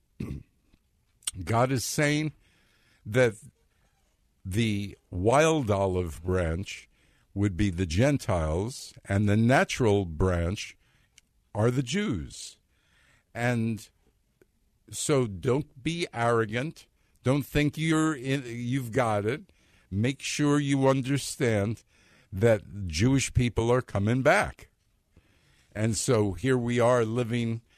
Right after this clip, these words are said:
now in this century wh-, where we see that. And again, another amazing thing about God, that his word is so true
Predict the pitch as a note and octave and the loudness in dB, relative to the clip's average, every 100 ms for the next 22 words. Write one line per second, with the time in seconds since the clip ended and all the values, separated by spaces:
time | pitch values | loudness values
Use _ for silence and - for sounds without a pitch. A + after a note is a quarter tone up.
0 | _ G#2+ A2+ A2+ B2 B2+ A#2 A#2 - - | _ -4 0 2 2 2 0 -2 -2 -2
1 | C3 B2+ D3 C3 C3 B2 B2 A2 A2+ A#2 | -2 -2 -2 -2 0 -2 -2 -2 -2 2
2 | B2+ C3 C#3+ - - G3+ F#3 D2+ B1+ - | 2 2 -2 -4 -4 -2 -2 -2 -4 -12
3 | _ _ _ _ _ _ - G#2+ A#2+ - | _ _ _ _ _ _ -8 -4 -4 -6
4 | - B2 A#2 C#3 F2+ D2+ _ _ - A2+ | -8 -6 0 0 0 -6 _ _ -10 -4
5 | A#2 B2 B2+ C#3+ C#3 B2+ G#2+ A2+ A2+ B2 | 0 2 2 2 0 -2 -4 -2 0 0
6 | A2+ G#2 A#2 - A#2+ A2 G#2 F#2+ G#2+ A2 | -2 -2 -4 -4 -4 -2 0 0 0 0
7 | - C3+ F#2+ D#2+ - _ _ _ - F#2 | 0 0 0 -2 -8 _ _ _ -14 -4
8 | G2+ F#2 F2 F2 G2 B2+ G2+ F#2+ A#2 C#3+ | -2 -2 -4 -6 -6 -6 -8 -6 0 2
9 | A2+ G2+ F#2+ G2 G2+ F2 - - C#3 C3 | 2 -2 -6 -6 -6 -6 -6 -4 -2 -2
10 | B2 - - C#3+ C3 D2 | -4 -10 -6 -2 -2 -2